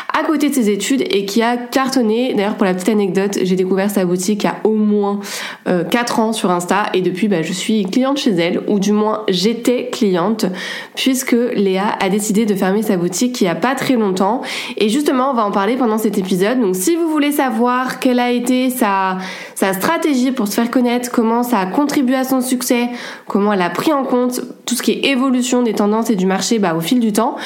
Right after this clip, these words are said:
et quels ont été surtout les facteurs clés qui ont fait qu'elle a décidé de fermer boutique et bien d'autres sujets, bah, du coup, restez jusqu'à la fin. Ça a été vraiment une discussion hyper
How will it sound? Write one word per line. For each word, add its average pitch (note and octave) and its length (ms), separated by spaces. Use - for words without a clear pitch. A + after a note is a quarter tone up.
et F3+ 140
quels C#4 260
ont C4 80
été A#3+ 240
surtout A#3 300
les G3+ 100
facteurs F#3+ 400
clés A#3 240
qui A3+ 140
ont F3+ 80
fait G#3 180
qu'elle F3+ 160
a D#3+ 60
décidé G3+ 480
de E3+ 100
fermer G#3+ 300
boutique G3 520
et F#3 60
bien F#3+ 160
d'autres G#3+ 180
sujets, F3 360
bah, F3+ 80
du F#3 100
coup, B3 100
restez C#4+ 300
jusqu'à C#4 240
la G#3+ 140
fin. A3+ 300
Ça B3+ 120
a - 20
été F#3+ 140
vraiment A3 220
une B3 100
discussion G3+ 520
hyper C4 420